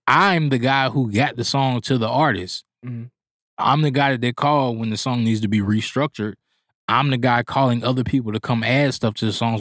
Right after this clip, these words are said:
Speaker 1: or I'm the guy adding it myself.
Speaker 2: Right, you the pipeline.
Speaker 1: Yeah.
Speaker 2: Yeah.
Speaker 1: I'm, I'm not, not only am I the guy that's
Speaker 2: Yeah.
Speaker 1: just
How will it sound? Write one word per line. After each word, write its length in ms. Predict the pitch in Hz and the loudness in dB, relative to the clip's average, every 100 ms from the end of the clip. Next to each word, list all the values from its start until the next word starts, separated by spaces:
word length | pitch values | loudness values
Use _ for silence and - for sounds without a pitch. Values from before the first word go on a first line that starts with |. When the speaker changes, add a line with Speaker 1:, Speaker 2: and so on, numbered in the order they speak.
| - | 2
Speaker 1:
or 220 | 156 165 | 4 4
I'm 120 | 143 | 4
the 60 | 131 | 0
guy 220 | 127 123 | 0 0
adding 340 | 120 135 123 120 | 0 0 0 -2
it 100 | 110 | -2
myself. 560 | 110 123 151 147 95 113 | -4 -4 0 0 0 -4
Speaker 2:
Right, 160 | 107 | -6
you 120 | 95 | -4
the 60 | 107 | -2
pipeline. 560 | 120 120 107 98 95 - _ | 0 0 0 -4 -6 -12 _
Speaker 1:
Yeah. 320 | 196 220 123 110 | 2 2 2 -2
Speaker 2:
Yeah. 100 | 98 110 107 | -10 -6 -2
Speaker 1:
I'm, 280 | 151 170 156 | 2 2 2
I'm 180 | 156 165 | 0 2
not, 320 | 185 170 - | 2 0 0
not 280 | 147 175 160 | 2 2 2
only 280 | 185 190 175 | 4 4 4
am 140 | 170 | 2
I 100 | 165 | 0
the 80 | 151 | 0
guy 420 | 151 151 143 131 | 0 0 0 -2
that's 260 | 127 135 120 | -2 -4 0
Speaker 2:
Yeah. 40 | |
Speaker 1:
just 280 | 131 113 | -2 -4